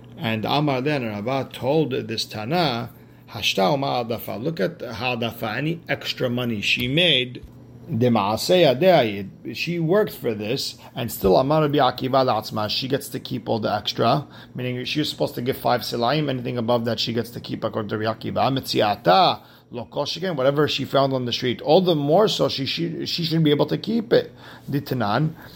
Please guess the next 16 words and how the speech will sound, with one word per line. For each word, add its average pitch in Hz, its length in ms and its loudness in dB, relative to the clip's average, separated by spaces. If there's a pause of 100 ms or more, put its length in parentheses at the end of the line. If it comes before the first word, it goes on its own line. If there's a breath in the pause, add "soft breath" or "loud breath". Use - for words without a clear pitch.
(180 loud breath)
Konam 131 800 2
Shani 131 560 2
Osa 117 320 2
Leficha. 117 500 0
If - 60 -8
a 117 40 0
woman 160 340 4
says, 135 340 4
"I 127 240 4
vow 180 440 6
I'm 151 180 2
not 165 160 2
working 160 320 -2
for 120 120 -8
you 135 120 -2
anymore," 127 520 0